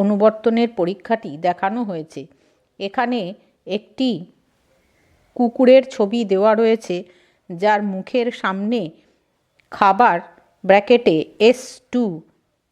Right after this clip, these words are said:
ব্র্যাকেট ক্লোজড দেওয়া রয়েছে এবং ওপরে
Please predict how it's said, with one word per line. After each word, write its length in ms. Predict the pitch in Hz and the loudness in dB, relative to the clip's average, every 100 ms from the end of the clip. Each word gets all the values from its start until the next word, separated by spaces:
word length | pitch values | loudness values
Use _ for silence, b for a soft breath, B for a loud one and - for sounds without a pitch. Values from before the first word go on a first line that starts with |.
| _ _ _ 196 | _ _ _ -4
ব্র্যাকেট 380 | 202 202 254 254 - | -2 0 0 0 -4
ক্লোজড 420 | 208 165 170 - _ _ _ 175 | -2 -2 -6 -14 _ _ _ 0
দেওয়া 220 | 202 220 220 | 4 4 4
রয়েছে 340 | 185 175 - 156 151 _ _ _ _ _ _ _ _ _ _ _ _ _ _ - | 0 -4 -6 -12 -12 _ _ _ _ _ _ _ _ _ _ _ _ _ _ 0
এবং 320 | 208 202 226 170 175 _ _ _ _ _ _ _ _ _ _ _ - - _ _ B B B B 240 202 | 2 6 6 4 -4 _ _ _ _ _ _ _ _ _ _ _ -20 -20 _ _ B B B B 4 6
ওপরে 340 | 208 240 | 6 6